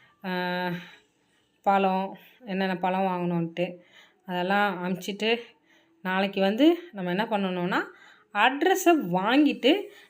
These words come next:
நம்ம போய் வந்து கொடுத்துடணும். என் மைண்டில் சரியான பேக்கிங் வந்து நான் பிளான் பண்ணி வச்சுருக்கேன். ஏன்னா, கிஃப்ட் பேப்பரும் போட்டாங்க, அந்த கிஃப்ட் பேக்கும் அக்கா போட்டாங்க. எல்லாத்தையுமே இப்போ வந்து நம்ம ரெடி பண்ணி வச்சுருக்கோம். இப்போ பேக்கிங் தான் நம்ம பண்ண போறோம்.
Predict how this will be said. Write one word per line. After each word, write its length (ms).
நம்ம 300
போய் 240
வந்து 300
கொடுத்துடணும். 580
என் 240
மைண்டில் 300
சரியான 760
பேக்கிங் 320
வந்து 220
நான் 240
பிளான் 220
பண்ணி 180
வச்சுருக்கேன். 460
ஏன்னா, 140
கிஃப்ட் 300
பேப்பரும் 540
போட்டாங்க, 540
அந்த 260
கிஃப்ட் 380
பேக்கும் 420
அக்கா 220
போட்டாங்க. 640
எல்லாத்தையுமே 420
இப்போ 200
வந்து 160
நம்ம 160
ரெடி 180
பண்ணி 220
வச்சுருக்கோம். 360
இப்போ 40
பேக்கிங் 500
தான் 80
நம்ம 140
பண்ண 280
போறோம். 180